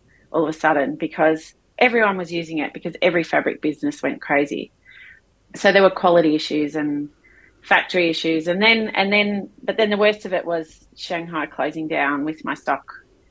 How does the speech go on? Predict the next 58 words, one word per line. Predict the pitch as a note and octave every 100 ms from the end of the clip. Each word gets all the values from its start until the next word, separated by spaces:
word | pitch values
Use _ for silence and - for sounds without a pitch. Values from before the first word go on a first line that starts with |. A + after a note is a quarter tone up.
| _ _ -
Uh, | B2 C3 -
there | F3+
was | D#3+
no | E3 D#3
recovering | D3+ - D3 D3 D3 D3 D#3
from | - D3+
that, | D3+ -
really. | - D3 C#3
So | - D#3
I | D3+
had | - F3+ -
to | -
start | - C3+ -
from | - D#3+
scratch. | - B3+ - -
And, | F3+ E3+ - - - _ _ _ _
and, | - G#3 G#3
um, | G#3+ G#3+ G#3 G#3 G#3+ - _ _ _ _ _ _
but, | A#3 A#3 -
you | D#4
know, |
I | C#4
was | -
so | C4
tired | - E3+ F#3+ G3+
by | D#3
then. | C#3+ D3
I |
was | F#2+ -
like, | - G3+
"Okay, | - F3 E3+ - -
let's | G#3 -
just | G3
start | - E3+ E3 -
again." | E3+ D#3+ E3 F#3+ _ _ _ _ _ _ -
I | G#3
haven't, | A3+ A#3 A3
I | F#3+
realized | F#3+ G#3 G#3+ G3+ G3
I |
didn't | F#3+ F#3 -
really | E3+ E3
start | - E3 D#3+
again | E3 D#3
properly, | - D#3 - D#3+ D#3+ F3 -
and | D#3+
that's | - -
where | D#3+ E3 D#3
I'm | D#3+
going | D#3+ D#3
now | D#3 D3
in | D#3
two | D#3+
thousand | - C#3+ -
twenty-three. | - C#3+ C#3 - -
It's | -
like, | - -
"Okay, | D#3+ C#3 B2